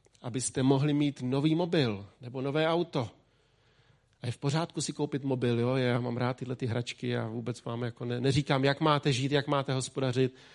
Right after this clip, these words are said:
To je mezi tebou a Bohem, to je tvoje zodpovědnost. <clears throat> Ale boží princip je, jsi obohacován proto, aby si byl požehnáním pro lidi kolem tebe.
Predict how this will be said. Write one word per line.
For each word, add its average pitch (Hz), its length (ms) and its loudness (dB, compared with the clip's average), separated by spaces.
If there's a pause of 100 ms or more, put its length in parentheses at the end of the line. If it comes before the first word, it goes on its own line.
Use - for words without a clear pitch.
(120)
To - 80 2
je 143 80 10
mezi 139 220 8
tebou 156 300 4
a 170 80 6
Bohem, 143 360 4
to 139 80 2
je 135 60 4
tvoje 135 240 4
zodpovědnost. 135 840 0 (640)
<clears throat> 160 160 8 (960)
Ale 123 160 2
boží 156 440 4
princip 165 440 2
je, 127 240 2 (380)
jsi - 200 -2
obohacován 165 680 4
proto, 131 640 2 (460)
aby 127 180 -2
si 147 160 -4
byl 131 160 -2
požehnáním 123 1000 0 (460)
pro 127 180 -2
lidi 120 240 2
kolem 117 280 -2
tebe. 101 240 -6